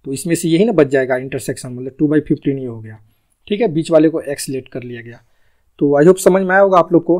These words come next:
अगर नहीं समझ में आया तो जरूर पूछ लेना, अच्छा क्वेश्चन है ये। ठीक है, चलो नेक्स्ट क्वेश्चन की बात करते हैं।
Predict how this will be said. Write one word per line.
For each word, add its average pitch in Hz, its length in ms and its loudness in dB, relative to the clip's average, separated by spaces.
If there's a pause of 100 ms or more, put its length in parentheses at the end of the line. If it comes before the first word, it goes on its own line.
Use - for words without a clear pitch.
(120)
अगर 139 160 0
नहीं 170 140 -2
समझ 175 220 -6
में 175 140 -4
आया 196 100 2
तो 175 100 -8
जरूर 147 320 2
पूछ 175 180 -6
लेना, 170 180 -2 (220)
अच्छा 165 220 -4
क्वेश्चन 170 340 -2
है 170 140 -4
ये। 190 160 -6 (480)
ठीक 202 160 -2
है, 110 140 -6 (440)
चलो 143 240 -20 (400)
नेक्स्ट - 300 -6
क्वेश्चन 160 240 -4
की 143 100 -4
बात 127 180 -6
करते - 240 -18
हैं। 113 140 -20